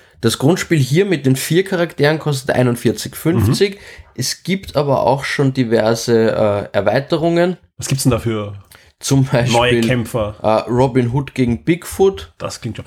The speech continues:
Speaker 2: Und die kann ich aber auch kombinieren. Ich kann dann auch, äh, mit Robin Hood gegen die Medusa
Speaker 1: Gegen
Speaker 2: antreten.
Speaker 1: King Arthur
Speaker 2: Mhm.
Speaker 1: kämpfen oder
Speaker 2: Ja.
Speaker 1: sonst was, genau.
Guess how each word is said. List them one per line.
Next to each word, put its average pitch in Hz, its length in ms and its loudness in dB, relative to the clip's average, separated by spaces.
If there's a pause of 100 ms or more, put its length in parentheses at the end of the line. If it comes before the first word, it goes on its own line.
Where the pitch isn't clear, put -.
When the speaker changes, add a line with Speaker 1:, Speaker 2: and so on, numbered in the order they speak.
(120)
Speaker 2:
Und 139 80 2
die 151 60 4
kann 156 140 2
ich 156 40 0
aber 143 120 0
auch - 40 -12
kombinieren. 143 340 0
Ich 120 80 -8
kann 131 120 -2
dann 127 120 -2
auch, 123 200 -4
äh, 120 300 0
mit 120 280 -6
Robin 120 200 -4
Hood 131 160 -4
gegen 120 220 -6
die 127 60 -6
Medusa 110 360 -4
Speaker 1:
Gegen 135 140 4
Speaker 2:
antreten. 127 260 2
Speaker 1:
King - 80 2
Arthur 107 260 2
Speaker 2:
Mhm. - 60 -4
Speaker 1:
kämpfen 110 300 0
oder 98 160 0
Speaker 2:
Ja. 95 40 0
Speaker 1:
sonst 104 340 -6
was, 110 220 0
genau. 104 380 0